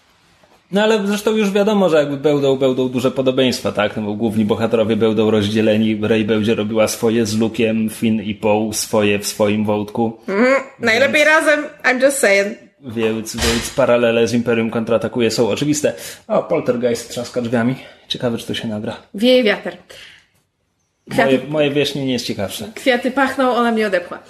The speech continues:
Speaker 2: E, z, z newsów. Pojawił się trailer do, e, filmu Mother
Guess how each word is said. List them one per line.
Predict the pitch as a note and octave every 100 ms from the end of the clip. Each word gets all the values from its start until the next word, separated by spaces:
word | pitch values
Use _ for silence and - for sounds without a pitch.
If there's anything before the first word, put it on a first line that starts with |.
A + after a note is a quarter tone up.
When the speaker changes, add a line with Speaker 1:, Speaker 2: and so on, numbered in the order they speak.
| - - A3+
Speaker 2:
E, | A#3 A#3 G3 -
z, | B3 - C4 C4 B3 A#3+ - - _ _ _ _ _ _ _ -
z | A3+
newsów. | B3+ A#3 G3+ - -
Pojawił | - D#4 A4+
się | G#4+ F4+
trailer | E4+ E4+ F4 E4 D#4+ B3+
do, | C#4+ D4 C#4+ C4
e, | B3+
filmu | B3 - C4+ C4 C4 B3+
Mother | B3 B3+ A3 F#3+ G3+